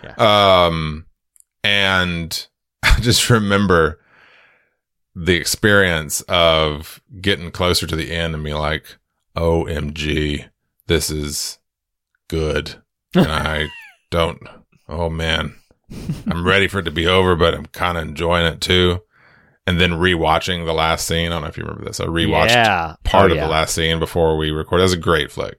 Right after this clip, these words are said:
Speaker 2: Great
Speaker 1: It's,
Speaker 2: flick.
Speaker 1: you know, it's a, a fantastic film. A film that just ignites my imagination every time I think about it, or, or especially the couple of times I've seen it. Uh, what's, what's number four?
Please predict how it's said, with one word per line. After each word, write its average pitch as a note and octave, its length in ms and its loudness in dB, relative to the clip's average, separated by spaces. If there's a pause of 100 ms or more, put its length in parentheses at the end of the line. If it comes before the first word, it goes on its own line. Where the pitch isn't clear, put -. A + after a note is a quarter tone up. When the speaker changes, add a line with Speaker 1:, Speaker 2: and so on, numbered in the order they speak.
(120)
Speaker 2:
Great F2+ 160 0
Speaker 1:
It's, B2 100 2
Speaker 2:
flick. - 180 -12
Speaker 1:
you A2+ 80 -2
know, A#2 140 4
it's F#2+ 100 -2
a, A2+ 200 -6
a G#2+ 40 -2
fantastic A2 580 0
film. D2 380 -6
A F2 260 4
film A2+ 340 4
that G2 200 2
just - 380 2 (340)
ignites A#2+ 420 2
my C3+ 140 -2
imagination G#2 600 2
every F#2 160 4
time F2+ 200 2
I F2 120 2
think E2+ 180 -2
about D#2+ 220 2
it, D#2 80 -2
or, D#2+ 220 -2
or E2+ 180 4
especially F2+ 680 0 (140)
the E2+ 140 -4
couple - 260 -2
of E2 60 -4
times E2+ 240 0
I've E2 120 2
seen E2 220 -4
it. - 140 -10 (400)
Uh, G#2+ 180 6
what's, E3+ 200 4
what's D3+ 340 0
number D3+ 160 2
four? - 260 2